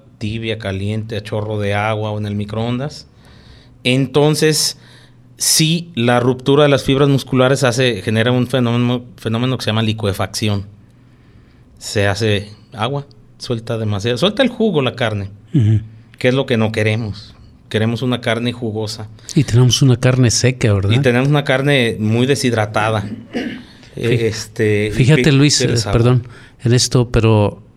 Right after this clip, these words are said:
Speaker 2: ahondando a lo que tú comentas,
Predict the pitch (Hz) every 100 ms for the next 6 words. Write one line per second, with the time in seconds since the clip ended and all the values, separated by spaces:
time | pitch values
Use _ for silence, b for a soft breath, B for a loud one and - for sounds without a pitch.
0 | _ - 135 117 117 120 117 117 135 135
1 | 123 107 104 101 107 127 123 120 127 104
2 | - -